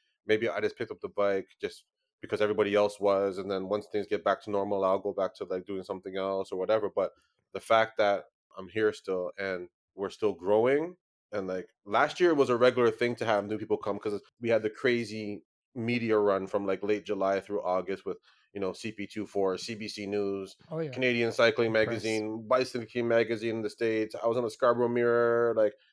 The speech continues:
Speaker 1: there's so much stuff happening all, like, within a five-week window. Like, every week I was sharing,
Speaker 3: Yeah.
Speaker 1: "Hey,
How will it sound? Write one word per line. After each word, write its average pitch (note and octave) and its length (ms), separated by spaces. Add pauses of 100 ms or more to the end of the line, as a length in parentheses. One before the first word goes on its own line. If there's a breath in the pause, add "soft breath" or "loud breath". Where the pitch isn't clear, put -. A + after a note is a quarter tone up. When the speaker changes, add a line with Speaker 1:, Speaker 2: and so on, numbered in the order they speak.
Speaker 1:
there's A2+ 220
so D#3 120
much C#3+ 200
stuff - 160
happening B2 400
all, B2+ 320
like, B2 160
within A#2 180
a G#2 140
five-week A2+ 500
window. A2 220
Like, G2 220
every B2 260
week A2 260
I G#2 60
was G#2 120
sharing, G#2+ 440 (440)
Speaker 3:
Yeah. C3 80
Speaker 1:
"Hey, C#3+ 280